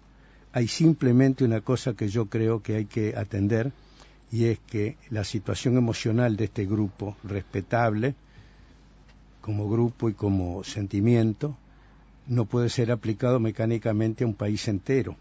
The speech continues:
Si en un país entero, por ejemplo, no puede funcionar sin Fuerzas Armadas. Las Fuerzas Armadas no, no las tienen los países porque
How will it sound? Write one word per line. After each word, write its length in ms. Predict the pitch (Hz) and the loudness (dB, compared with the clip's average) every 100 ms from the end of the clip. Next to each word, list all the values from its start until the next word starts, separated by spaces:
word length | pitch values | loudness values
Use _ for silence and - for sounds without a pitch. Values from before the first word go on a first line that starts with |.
| - - - - - | -20 -20 -20 -20 -20
Si 160 | - 113 | -6 -2
en 60 | |
un 100 | 113 | -2
país 300 | 104 117 131 | 0 0 2
entero, 320 | 127 113 127 | 0 2 0
por 140 | 131 113 | 0 -2
ejemplo, 280 | 110 117 135 | -2 -2 -2
no 120 | 107 | -2
puede 200 | 117 110 | -2 -2
funcionar 480 | - 95 107 110 104 | -2 -2 -2 -2 -4
sin 480 | - 98 92 85 - - - - - - - - | -4 -4 -4 -6 -12 -20 -20 -20 -20 -20 -20 -12
Fuerzas 380 | - 92 92 101 | -10 -8 -8 -4
Armadas. 480 | 107 185 117 - - - - | 0 0 0 -4 -16 -20 -10
Las 140 | 117 | -6
Fuerzas 320 | 117 117 131 - | -4 -4 -4 -2
Armadas 340 | 113 139 139 | 0 2 4
no, 120 | 113 110 | 2 0
no 200 | 110 117 | -2 -2
las 140 | 101 | -2
tienen 240 | - 120 104 | -2 -2 -2
los 80 | 90 | -4
países 420 | 98 104 113 117 | -4 -4 -4 -6
porque 440 | - 98 90 95 | -6 -10 -8 -10